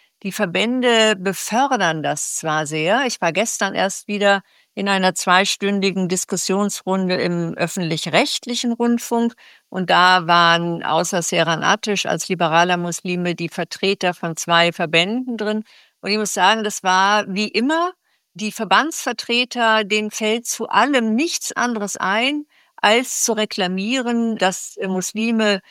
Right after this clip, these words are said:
diskriminiert werden, dass Islamfeindlichkeit herrsche, dass die kopftuchtragenden Frauen diskriminiert werden. Es gibt überhaupt null, will ich sagen, null Problembewusstsein dafür,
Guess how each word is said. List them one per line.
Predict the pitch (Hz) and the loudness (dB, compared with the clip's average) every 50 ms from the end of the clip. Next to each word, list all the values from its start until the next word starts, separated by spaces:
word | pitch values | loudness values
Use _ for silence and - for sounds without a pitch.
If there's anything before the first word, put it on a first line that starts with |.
| - _ _ - 233 | -20 _ _ -4 -2
diskriminiert | 247 - - - - 233 208 202 208 202 208 233 254 294 269 262 - 214 | -2 -2 -4 -4 -4 -2 0 0 0 0 0 0 0 -2 -2 -4 -4 -2
werden, | 226 220 220 220 214 208 196 214 208 202 196 | 0 2 4 4 4 4 2 0 -2 -2 -2
dass | 190 190 175 - - | -2 -2 -4 -4 -6
Islamfeindlichkeit | - 190 - - 202 185 214 240 240 233 - 233 220 214 202 208 196 - - 214 208 196 - 175 | -8 -10 -8 -2 2 2 4 4 2 0 -2 -2 -2 -2 -2 -4 -8 -6 -2 0 0 0 0 -2
herrsche, | 202 196 196 185 190 - - 220 202 190 | 0 0 0 0 0 -2 -2 -2 -2 -2
dass | 165 185 180 - - - | -2 -2 -4 -4 -4 -4
die | - 190 185 180 - - _ _ | -2 -2 -2 -2 -4 -6 _ _
kopftuchtragenden | - - 294 294 - - - 269 233 - - 202 190 196 185 190 185 180 - | 0 0 0 2 0 -2 -2 -2 -2 0 2 2 2 4 2 0 -4 -4 -6
Frauen | - - 175 208 247 269 262 240 226 | -4 0 2 2 4 4 2 2 0
diskriminiert | 233 220 - - - 220 214 208 208 202 202 208 202 - | -2 -4 -6 -6 -4 -2 -2 0 0 0 0 0 0 0
werden. | 208 196 190 196 190 _ _ _ _ _ | -2 -2 -2 -2 -4 _ _ _ _ _
Es | - - - - | -4 -4 -2 -2
gibt | 240 - - _ _ 247 | -2 -4 -4 _ _ -2
überhaupt | 262 294 320 339 320 285 247 - 254 233 202 175 - - _ _ | 0 0 2 2 2 2 2 2 2 2 2 2 0 -6 _ _
null, | 196 196 196 202 226 254 262 214 160 143 - 151 _ - | -4 0 2 2 4 4 4 4 2 0 -2 -8 _ -10
will | 170 160 | -8 -8
ich | 151 - - | -6 -6 -2
sagen, | 160 160 160 170 180 156 190 190 | -2 -2 -2 -2 -4 -4 -2 0
null | 190 208 233 277 302 320 330 294 - _ _ _ _ | 2 2 2 2 2 0 0 -2 -6 _ _ _ _
Problembewusstsein | - 233 190 185 202 226 262 311 320 277 220 185 180 202 214 - - - 220 196 190 185 | -2 0 0 0 0 0 0 0 -2 -4 -4 -4 -4 -4 -4 -4 -4 -4 -2 -2 -2 0
dafür, | 175 180 190 226 240 - - - 185 180 185 208 262 | 2 2 2 2 2 -2 -4 -4 -2 -2 0 -2 -2